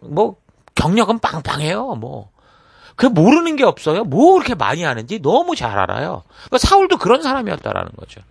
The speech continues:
그래서 아마 스데반이 설교할 때 "다 알고 있는 거야, 내가." 그랬을 거라고요.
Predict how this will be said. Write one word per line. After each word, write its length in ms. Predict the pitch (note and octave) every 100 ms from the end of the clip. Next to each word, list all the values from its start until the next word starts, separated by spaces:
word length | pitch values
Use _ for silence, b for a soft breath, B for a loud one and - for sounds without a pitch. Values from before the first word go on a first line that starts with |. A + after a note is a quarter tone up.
| _ _ B B B B B
그래서 180 | C4+ C#4+
아마 240 | G3 C4 -
스데반이 760 | - - - - E4+ E4 D#4
설교할 640 | D4+ - D#4+ C4+ B3+ F3+
때 440 | - A3 F3 F2 E2 B B B -
"다 160 | A#3 C4
알고 180 | A#3 F3+
있는 180 | C#4+ C#4
거야, 140 | D3+
내가." 560 | C#3 B2+ F#2 F#2+ A#2 F2
그랬을 440 | - A#3+ B3+ - F3
거라고요. 400 | B2+ G2 D#2